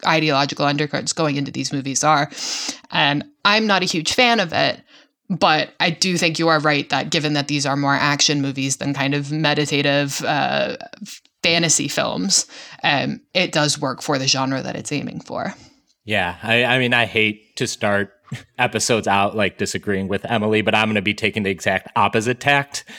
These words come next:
Speaker 2: uh, moving forward
Speaker 1: <laughs>
Speaker 2: because I, I love violence in cinema. Um, and part of the reason, going back to our episode with Emmett and Moria, part of the reason I gravitated to these movies is that they were willing to depict violence in a way that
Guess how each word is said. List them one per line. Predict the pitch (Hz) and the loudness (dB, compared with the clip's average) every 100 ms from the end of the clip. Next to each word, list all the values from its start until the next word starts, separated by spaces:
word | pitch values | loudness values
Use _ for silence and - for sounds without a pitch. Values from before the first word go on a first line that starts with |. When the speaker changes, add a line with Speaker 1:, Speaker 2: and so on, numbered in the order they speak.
| - - | -10 2
Speaker 2:
uh, | 110 110 | 4 4
moving | 113 - 123 | 2 2 2
forward | 139 135 | 4 4
Speaker 1:
<laughs> | |
Speaker 2:
because | 135 143 127 | 4 2 4
I, | 131 127 - | 4 4 4
I | 123 | 2
love | 117 110 98 87 | 4 4 2 2
violence | 98 98 95 92 | 2 2 0 -4
in | 95 | -4
cinema. | - 104 101 104 101 98 - 104 - - | 0 2 4 4 4 0 -6 -18 -6 2
Um, | 92 90 87 | 4 4 0
and | 117 104 98 90 - - - 107 | 2 2 2 -2 -10 -18 -16 -2
part | 143 135 | 2 4
of | |
the | 123 | 4
reason, | 117 123 113 117 120 113 | 2 2 2 2 0 2
going | 127 113 | 2 4
back | 110 107 | 2 2
to | 110 | 2
our | 101 | 2
episode | 98 110 101 107 | 2 0 0 0
with | 98 - | -2 0
Emmett | 123 117 104 | 0 2 2
and | 98 | 2
Moria, | 117 123 110 107 | 2 4 4 2
part | - 127 | 2 2
of | 117 | 2
the | 110 | 0
reason | 113 110 110 | 0 0 0
I | 98 107 | 2 2
gravitated | 90 - 117 135 117 113 101 | 0 2 2 4 2 0 0
to | - | -2
these | 98 95 | -4 -4
movies | 104 104 110 107 | -2 0 0 0
is | 104 | -2
that | 107 98 | -2 0
they | |
were | 101 98 | 0 0
willing | 90 107 104 | 0 2 0
to | 101 | -4
depict | 92 90 - 139 101 | -6 -4 -2 -2 0
violence | 95 95 98 95 - | 2 2 2 -2 -4
in | |
a | 98 | -4
way | 90 98 | 0 0
that | 95 98 95 | 2 2 0